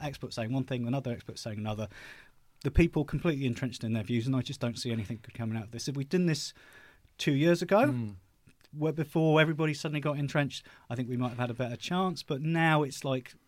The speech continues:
Speaker 1: um, I don't see, I don't see the ci-, I don't say, see a whole bunch of citizens sitting in Parliament saying,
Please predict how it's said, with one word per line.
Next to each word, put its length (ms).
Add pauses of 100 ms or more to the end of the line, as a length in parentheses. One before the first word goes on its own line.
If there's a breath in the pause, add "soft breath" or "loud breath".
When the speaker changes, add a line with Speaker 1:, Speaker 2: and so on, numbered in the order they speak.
(100)
Speaker 1:
um, 240
I 80
don't 240
see, 280
I 60
don't 160
see 140
the 80
ci-, 260
I 80
don't 160
say, 260 (460 loud breath)
see 340
a 100
whole 140
bunch 220
of 80
citizens 480
sitting 200
in 80
Parliament 380
saying, 240